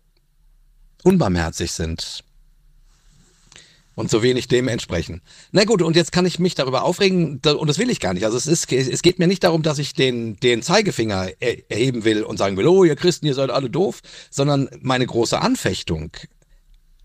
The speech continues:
ist, oder meine große Anfrage an den christlichen Glauben ist es, wie kann es sein,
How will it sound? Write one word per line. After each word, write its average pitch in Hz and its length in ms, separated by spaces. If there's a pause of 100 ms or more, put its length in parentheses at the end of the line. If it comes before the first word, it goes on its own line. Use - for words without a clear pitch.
(500)
ist, - 520
oder 110 140
meine 117 180
große 135 340 (200)
Anfrage 107 520
an 101 60
den 104 100
christlichen 104 460
Glauben 98 360
ist 98 180
es, 143 300 (680)
wie 170 320
kann 196 260
es 185 160
sein, 110 500